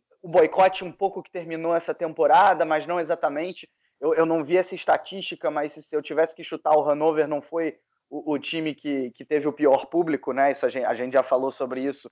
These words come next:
Mas eu chuto que foi o que teve a pior taxa de ocupação. Eu posso estar errado, mas é, é, é um chute, porque muitas vezes eu via o estádio vazio.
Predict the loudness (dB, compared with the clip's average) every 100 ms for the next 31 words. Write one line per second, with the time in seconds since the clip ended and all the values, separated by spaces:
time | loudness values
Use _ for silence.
0 | _ _ _ -2 0 0 0 -4 -6 -8
1 | -2 0 -2 -8 _ _ -2 2 2 4
2 | 4 4 2 0 -6 -6 -2 -2 2 0
3 | 0 -2 0 2 2 4 4 6 6 4
4 | 2 -6 -4 -4 -4 -6 -4 -6 -8 -8
5 | -8 -8 -10 -8 -4 -2 -2 -2 -4 -4
6 | -4 -4 -4 -6 -2 -2 -2 -6 -8